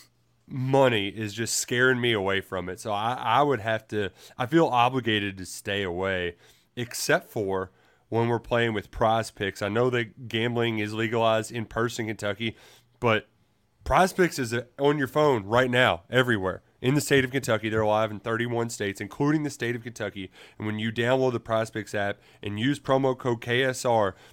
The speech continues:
they're gonna match your deposit a hundred percent up to a hundred bucks. And if you got in on the action this weekend, I, we, we made some magic on Sunday night. One thing you forget, like, the way Prize Picks works,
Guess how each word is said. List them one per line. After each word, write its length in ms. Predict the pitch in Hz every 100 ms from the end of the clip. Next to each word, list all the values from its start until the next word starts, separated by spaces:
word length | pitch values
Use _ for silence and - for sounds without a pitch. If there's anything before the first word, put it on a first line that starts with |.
| -
they're 160 | 117
gonna 160 | 117 117
match 320 | 104 113 117
your 80 | 127
deposit 480 | 110 110 110 107 98
a 60 |
hundred 260 | - 127 143
percent 360 | 127 - 120 110
up 140 | 104
to 120 | -
a 40 | 98
hundred 440 | 113 127 135 117 _
bucks. 520 | - 139 113 - - - - - _ -
And 440 | 117 113 110 113 -
if 160 | 110 101
you 120 | 104
got 240 | 107 135
in 100 | 160
on 100 | 156
the 40 | 143
action 260 | 139 - 131
this 120 | 131
weekend, 300 | 131 117 107
I, 240 | 104 107 - -
we, 540 | - 127 - 120 131
we 180 | 113 135
made 220 | 143 151
some 120 | 160
magic 360 | 139 127 120 117
on 120 | 120
Sunday 380 | 110 117 104 98
night. 240 | 92 85 - - _
One 220 | 131 214
thing 200 | 269 277
you 100 | 202
forget, 560 | 147 - 127 113 143 -
like, 160 | 120 117
the 80 |
way 240 | 123 135 175
Prize 340 | 175 147 147
Picks 320 | - 139 123
works, 540 | 117 110 123 95 -